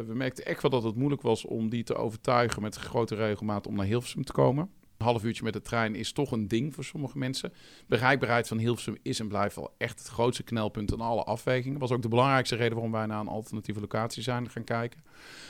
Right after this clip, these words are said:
Maar toch hebben we toch besloten uiteindelijk dat dit een prima plek is om als bedrijf te blijven. Deze mensen willen uiteindelijk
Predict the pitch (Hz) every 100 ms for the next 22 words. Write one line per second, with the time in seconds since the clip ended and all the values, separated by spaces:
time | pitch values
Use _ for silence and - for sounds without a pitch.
0 | - 135 165 165 147 139 156 - - 160
1 | 139 131 131 151 147 143 139 143 120 135
2 | 131 123 127 - - - - - 131 139
3 | 135 - 160 151 147 143 143 - 131 127
4 | 127 120 117 117 127 147 135 139 156 147
5 | 131 117 127 120 120 123 117 117 - 117
6 | 117 -